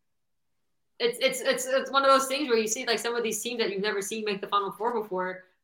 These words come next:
all of a sudden are. I just think sometimes the veteran leadership and the transfer portal makes a huge difference too.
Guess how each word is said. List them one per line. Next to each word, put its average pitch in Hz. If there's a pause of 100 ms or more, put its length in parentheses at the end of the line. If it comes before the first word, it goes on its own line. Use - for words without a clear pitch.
all 202
of 220
a 208
sudden 208
are. 208
I 185
just 196
think 208
sometimes 196
the 180
veteran 185
leadership 196 (840)
and 214
the 220
transfer 285
portal 214
makes 202
a 214
huge 220
difference 190
too. 180